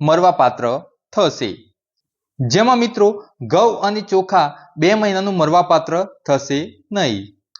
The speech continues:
તો મિત્રો, જે લોકો રાશન કાર્ડ ધરાવે છે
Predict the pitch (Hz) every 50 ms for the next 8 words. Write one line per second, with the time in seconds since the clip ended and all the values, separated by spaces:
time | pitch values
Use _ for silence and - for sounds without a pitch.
0 | _ _ _ _ - - 240 240 254 123 - - 175 170 180 175 - - - _
1 | - 117 104 147 226 254 247 240 240 240 240 185 175 151 147 143 - 208 214 214
2 | 220 185 147 147 165 170 190 196 214 220 214 - 233 233